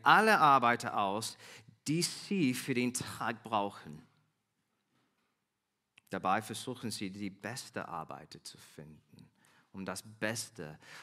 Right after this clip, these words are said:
und profitabelste Geschäft für sich zu machen. Aber dieser Hausherr, er ist anders. Er handelt nicht nach den Prinzipien dieser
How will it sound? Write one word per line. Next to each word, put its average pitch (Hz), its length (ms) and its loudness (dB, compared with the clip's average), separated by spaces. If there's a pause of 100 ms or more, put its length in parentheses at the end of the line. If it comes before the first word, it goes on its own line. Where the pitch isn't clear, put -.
und 101 140 -10
profitabelste 110 1300 -12
Geschäft - 600 -14
für 101 200 -16
sich - 420 -16
zu - 180 -20
machen. - 360 -20 (1600)
Aber 90 340 -14 (240)
dieser 117 500 -12 (360)
Hausherr, 98 680 -14 (1080)
er 104 180 -14
ist - 200 -14
anders. - 520 -20 (1500)
Er 107 300 -6
handelt 147 420 -2
nicht 123 640 -4 (360)
nach 107 420 -4 (120)
den 110 240 -2
Prinzipien 107 880 -12
dieser 82 460 -12